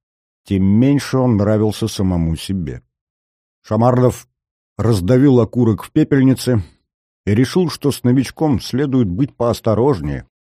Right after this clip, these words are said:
Нельзя доверять первому чувству. Чаще всего оно бывает ложным. Парня следовало проверить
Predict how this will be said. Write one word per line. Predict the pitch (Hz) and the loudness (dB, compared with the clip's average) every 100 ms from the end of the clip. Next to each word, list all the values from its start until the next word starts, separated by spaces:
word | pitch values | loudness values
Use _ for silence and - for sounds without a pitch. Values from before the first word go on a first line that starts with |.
| _ _ _ _ _ | _ _ _ _ _
Нельзя | 90 113 107 151 | 0 0 4 4
доверять | 135 127 123 117 | 6 4 4 0
первому | - 123 107 101 104 | 0 0 2 2 2
чувству. | 92 - 104 - 78 71 65 _ _ _ _ _ _ | 0 -4 -6 -8 -10 -10 -12 _ _ _ _ _ _
Чаще | - 110 101 110 | -4 -2 0 -4
всего | - 107 107 104 | -2 -2 0 0
оно | 87 95 | 0 0
бывает | 90 90 92 85 - _ _ | 0 2 0 -2 -8 _ _
ложным. | - 71 95 90 67 65 - _ _ _ _ _ | -12 -4 -2 -2 -6 -10 -14 _ _ _ _ _
Парня | 110 117 110 | -2 0 0
следовало | 107 107 117 101 98 | 0 0 0 0 0
проверить | 90 101 104 120 104 - | -2 -2 0 0 -2 -6